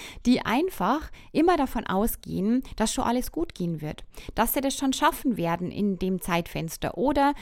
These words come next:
dass definitiv kein Stau sein wird und dass sie pünktlich ankommen. Das heißt, durch diese optimistische Denkweise passiert's halt dann, dass das Leben <laughs> passiert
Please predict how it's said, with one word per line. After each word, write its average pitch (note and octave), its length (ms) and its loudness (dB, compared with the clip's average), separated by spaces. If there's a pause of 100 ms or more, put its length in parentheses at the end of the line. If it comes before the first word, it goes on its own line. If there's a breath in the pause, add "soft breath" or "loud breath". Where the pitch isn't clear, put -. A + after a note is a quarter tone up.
(160 loud breath)
dass G3 200 0
definitiv B3+ 1000 0 (200 loud breath)
kein F3+ 220 -2
Stau C4+ 320 2
sein A3+ 340 0
wird A3+ 240 0
und G3+ 100 -4
dass G3 140 -4
sie G3+ 80 -4
pünktlich - 480 -2
ankommen. D3+ 600 -2 (260 soft breath)
Das F#3 160 -6
heißt, G3 380 0 (240 loud breath)
durch A3+ 140 0
diese A3 340 -4
optimistische B3 800 0
Denkweise G#3 640 -2
passiert's E4+ 540 2
halt E3+ 240 -2
dann, G#3 180 2
dass G#3+ 160 0
das - 180 -6
Leben B3 320 4
<laughs> - 20 8
passiert G#3+ 560 4